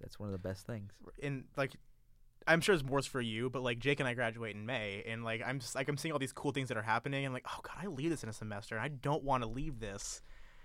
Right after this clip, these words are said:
Speaker 2: 'cause I know I've just learned to love everything so much. It's,
Speaker 1: Mm-hmm.
Speaker 2: but, I mean, Bytes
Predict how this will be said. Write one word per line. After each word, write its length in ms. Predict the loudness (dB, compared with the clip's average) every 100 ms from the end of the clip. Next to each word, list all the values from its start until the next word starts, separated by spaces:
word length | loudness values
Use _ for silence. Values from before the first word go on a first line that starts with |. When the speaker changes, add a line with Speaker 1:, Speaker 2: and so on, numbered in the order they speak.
| -6
Speaker 2:
'cause 340 | -6 -4 -8 -6
I 80 | -2
know 120 | -2
I've 80 | -4
just 140 | -4
learned 200 | -2 0
to 40 |
love 200 | 0 0
everything 320 | -2 -6 -8 -8
so 160 | -6
much. 220 | -6 -6 -8
It's, 220 | -8 0
Speaker 1:
Mm-hmm. 300 | 2 4 2 -2 -4
Speaker 2:
but, 140 | 2 4
I 40 |
mean, 140 | 4 6
Bytes 320 | 4 4